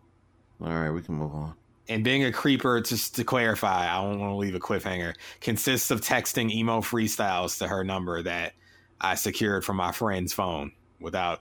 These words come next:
Speaker 2: uh, her permission.
Speaker 1: Wow, that's some sick
Speaker 2: So,
Speaker 1: shit.
Speaker 2: yeah,
Speaker 1: Uh,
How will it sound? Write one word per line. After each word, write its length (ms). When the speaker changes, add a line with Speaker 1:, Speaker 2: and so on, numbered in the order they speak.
Speaker 2:
uh, 400
her 160
permission. 460
Speaker 1:
Wow, 260
that's 160
some 140
sick 260
Speaker 2:
So, 60
Speaker 1:
shit. 240
Speaker 2:
yeah, 280
Speaker 1:
Uh, 180